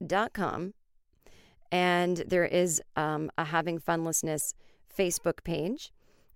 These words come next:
And so you would go to that, and, uh, that page is Having Funless Pod. So facebook dot com slash having funless pod,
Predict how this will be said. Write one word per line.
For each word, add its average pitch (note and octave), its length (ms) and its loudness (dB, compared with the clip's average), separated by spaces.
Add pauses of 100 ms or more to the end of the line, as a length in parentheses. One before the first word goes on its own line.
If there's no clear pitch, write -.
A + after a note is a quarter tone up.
(140)
And F3+ 280 2
so F3+ 160 2
you F3 160 0
would E3+ 140 -4
go F3 160 4
to - 140 -10
that, C4 500 2 (600)
and, F3 460 0 (120)
uh, D#3+ 420 4 (2500)
that F#3 240 4
page E3+ 500 -2
is D#3 340 0 (220)
Having F#3 420 2
Funless E3+ 560 -2
Pod. F#3+ 480 0
So - 260 0
facebook - 580 0
dot D#3 200 0
com F3 300 -2
slash D#3 360 -2
having E3+ 360 -2
funless D3 460 -4
pod, A3+ 400 0